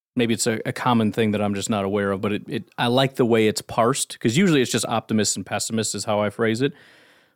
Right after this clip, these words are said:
But, uh, Ike, you know, the Twitter guys,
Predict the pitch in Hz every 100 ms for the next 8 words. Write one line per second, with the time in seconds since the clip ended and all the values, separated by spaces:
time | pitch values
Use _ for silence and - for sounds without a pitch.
0 | - 120 107 113 107 127 135 151 - -
1 | _ _ _ _ _ _ 113 104 101 95
2 | 92 _ _ - 131 113 113 120 120 120